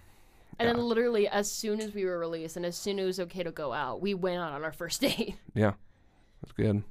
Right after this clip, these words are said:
Speaker 1: I was gonna say, de-, oh my gosh. But yeah, it was a good time.
Speaker 2: Yeah, you can't go wrong with Italian food and a cute girl.
Speaker 1: Exactly. You can't go wrong with Italian food. And a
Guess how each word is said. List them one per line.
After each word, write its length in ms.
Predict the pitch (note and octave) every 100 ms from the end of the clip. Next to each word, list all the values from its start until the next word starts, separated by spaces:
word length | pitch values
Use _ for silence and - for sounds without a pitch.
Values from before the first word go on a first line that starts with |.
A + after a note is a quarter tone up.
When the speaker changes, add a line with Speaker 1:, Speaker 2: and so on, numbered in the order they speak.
| - - - -
Speaker 1:
I 100 | A3
was 120 | G#3
gonna 160 | G#3+ G3+
say, 340 | - G3 E3+ E3+
de-, 140 | F#3 -
oh 140 | G3 F#3+
my 160 | F3+
gosh. 420 | D#3+ - C#3+ D#3+ - -
But 160 | G3+ -
yeah, 200 | E3+ F#2+ -
it 80 | A#3
was 140 | F#4 A#4
a 60 | A#4+
good 140 | B4
time. 320 | G#4+ A4 F3 - -
Speaker 2:
Yeah, 140 | F3
you 80 | B2
can't 240 | G#2 G#2+ G2+
go 80 | G2
wrong 240 | G2 F#2+
with 140 | F2+
Italian 480 | - - F#2 D#2+ F2
food 280 | - F2 F#2
and 220 | A2+ -
a 40 | - -
cute 180 | -
girl. 280 | - G2+ A2 - - _ _ _ - -
Speaker 1:
Exactly. 800 | G#3 - - G#3 G#3+ G#3+ A3+ G#3+
You 220 | A#3 A3+
can't 280 | A3 A3 G#3+
go 140 | A3+
wrong 300 | G#3+ G3+ F#3+
with 100 | G#3
Italian 440 | G#3 - F#3 F#3 G3+ -
food. 240 | F#3+ F#3 F#3+ - - -
And 120 | G3+
a 160 | G3+ G#3